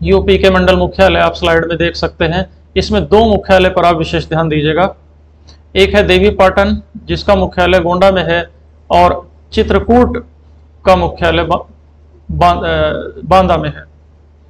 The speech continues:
तो इस तरह यूपी में मंड-, ये मंडल हैं। अच्छा, यूपी में तीन जिले दो हज़ार ग्यारह में नवसर्जित जिले हैं, शामली, हापुड़ और संभल।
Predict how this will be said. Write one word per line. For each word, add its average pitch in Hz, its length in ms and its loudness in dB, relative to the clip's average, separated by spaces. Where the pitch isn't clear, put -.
तो 202 100 4
इस 202 160 0
तरह 180 360 4
यूपी 220 280 2
में 208 320 2
मंड-, 170 420 -6
ये 175 100 0
मंडल 180 340 2
हैं। 196 200 0
अच्छा, 269 160 2
यूपी 247 360 2
में 247 400 2
तीन 262 240 2
जिले 233 240 2
दो 214 160 4
हज़ार 208 260 2
ग्यारह 196 300 4
में 220 120 -2
नवसर्जित 202 540 2
जिले 180 220 2
हैं, 202 360 -4
शामली, 202 540 0
हापुड़ 226 420 0
और 214 220 2
संभल। 190 500 0